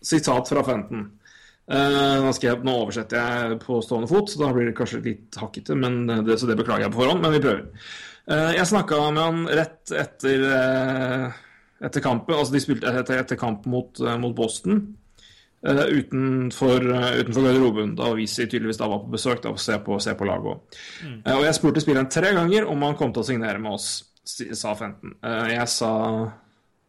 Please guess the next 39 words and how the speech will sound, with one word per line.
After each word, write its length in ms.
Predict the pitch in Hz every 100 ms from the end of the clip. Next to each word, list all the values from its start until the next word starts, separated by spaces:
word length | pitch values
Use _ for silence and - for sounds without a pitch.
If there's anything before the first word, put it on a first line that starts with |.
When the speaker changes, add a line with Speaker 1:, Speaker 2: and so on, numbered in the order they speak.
| _ _ - _ _ _ _ _
Speaker 1:
jeg 120 | -
sa 100 | 143 147
at 60 |
jeg 80 | 151
forstod 200 | 151 156
at 60 | 151
han 120 | 156
var 120 | 143
i 40 | 143
en 100 | 135
tøff 200 | 143 -
posisjon, 520 | 143 147 220 269 - _ -
eh, 340 | 170 165 160
at, 180 | 160 -
eh, 460 | 151 151 143 139 139 139 135 135 135 135
med 140 | 131
tanke 180 | 135 117
på 60 | 123
at 60 | 127 131
jeg 100 | 123
spurte 280 | 147 135
han 100 | 127
om 120 | 135 139
dette, 260 | 131 185
men 140 | 175 156
vi 120 | 156 151 -
måtte, 200 | 147 143 -
trengte 300 | 143 107 131
å 40 |
vite 240 | 131 -
det, 260 | 120 139 131 - 139
eh, 160 | 127
fra 380 | 123 123 117 117 120
et, 360 | 120 - -
eh, 920 | 123 123 117 117 113 113 113 113 113 107 - - - _ _ _ _
ja, 260 | 127 - -
det 360 | 117 - 123 117
kan 140 | 117
være 180 | 131 127